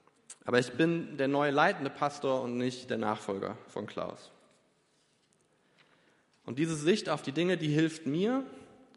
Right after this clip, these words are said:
Und wenn ihr die annehmen mögt, dann wird die euch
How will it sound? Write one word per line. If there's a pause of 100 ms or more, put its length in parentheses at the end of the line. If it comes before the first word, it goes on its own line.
(320)
Und
wenn
ihr
die
annehmen
mögt,
dann
wird
die
euch